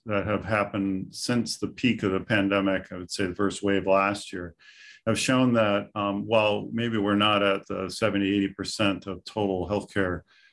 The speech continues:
uh, visits are now telemedicine, it's come down to maybe half of that, a third of them, a little bit less,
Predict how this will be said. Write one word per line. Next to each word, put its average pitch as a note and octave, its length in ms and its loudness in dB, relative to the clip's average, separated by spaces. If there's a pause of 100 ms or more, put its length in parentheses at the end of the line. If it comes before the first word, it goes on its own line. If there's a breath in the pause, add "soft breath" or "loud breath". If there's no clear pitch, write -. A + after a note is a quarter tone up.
(120 soft breath)
uh, G2 160 2
visits G2 420 0
are G2 80 2
now F#2+ 180 2
telemedicine, F#2+ 880 0 (380 soft breath)
it's A2+ 160 -2
come A#2+ 360 0
down B2 440 2
to A2 160 -6
maybe A2 920 2
half B2 220 0
of B2 80 -6
that, B2+ 180 0
a G#2 60 -2
third A#2 380 0
of B2+ 100 0
them, C3+ 300 0
a - 40 -10
little G2+ 180 0
bit G2+ 180 0
less, A2+ 380 2